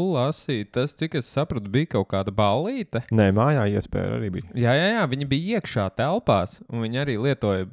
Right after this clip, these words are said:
Speaker 1: kaut kam bija mikrofonā trāpīts, un viņš jau tā jauda tik liela ir, ka viņš izvada ārā viņu, un tad viņš <laughs> dabū pa muti praktiski.
Speaker 2: Mhm. Nu, jā, nu.
Speaker 1: <laughs> Jo, jo, jo, jo, ja es esmu ārā Rīgā, nu,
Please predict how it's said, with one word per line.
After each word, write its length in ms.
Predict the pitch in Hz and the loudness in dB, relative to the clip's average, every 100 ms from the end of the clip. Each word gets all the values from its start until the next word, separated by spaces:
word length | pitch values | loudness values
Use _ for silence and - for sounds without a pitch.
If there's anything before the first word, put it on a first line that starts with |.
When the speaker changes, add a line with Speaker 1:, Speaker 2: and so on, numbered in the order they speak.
| - | -4
Speaker 1:
kaut 280 | 143 147 - | 0 0 -2
kam 160 | 104 | -4
bija 220 | 98 92 101 | -4 -4 -4
mikrofonā 800 | 160 175 165 - 165 156 151 139 | -4 -2 -2 -2 -2 -2 -4 -4
trāpīts, 640 | 147 151 165 165 117 - | -2 0 0 -2 -2 -4
un 80 | 170 | -4
viņš 160 | - | 0
jau 80 | 147 | 0
tā 200 | 107 113 110 | 2 2 4
jauda 460 | 135 160 185 160 - | 4 2 0 -4 -6
tik 260 | 143 135 135 | -6 -4 -2
liela 460 | 165 202 233 170 | -2 -2 -2 -2
ir, 80 | 110 | -2
ka 160 | - 143 | -2 -4
viņš 240 | 139 - | -6 -6
izvada 540 | 196 185 117 92 95 131 | -2 0 0 -2 0 0
ārā 280 | 135 98 90 | 2 0 -2
viņu, 240 | 95 101 | -2 -4
un 80 | 98 | -4
tad 140 | 113 120 | -2 0
viņš 160 | 139 131 | 0 2
<laughs> 60 | 143 | 0
dabū 240 | 160 170 | 2 0
pa 160 | 170 208 | 2 2
muti 320 | 302 349 - | 2 0 0
praktiski. 560 | 120 113 113 127 127 123 | 2 4 2 -2 0 -2
Speaker 2:
Mhm. 480 | 127 240 165 - - | -4 -4 -4 0 2
Nu, 80 | |
jā, 160 | - 165 | 2 0
nu. 180 | 135 101 110 | -4 -8 -10
Speaker 1:
<laughs> 180 | - 123 | 0 4
Jo, 100 | 120 117 113 110 113 107 | 6 6 4 2 0 -2
jo, 260 | 113 117 117 | -2 0 0
jo, 220 | 117 113 | 0 2
jo, 240 | 113 113 113 110 | 2 2 2 2
ja 200 | 110 120 | 2 2
es 160 | 120 - | 2 -4
esmu 240 | 110 117 | -4 0
ārā 320 | 175 196 113 101 | 2 2 2 2
Rīgā, 400 | 143 190 156 107 | 0 -2 -2 -2
nu, 120 | 123 | -4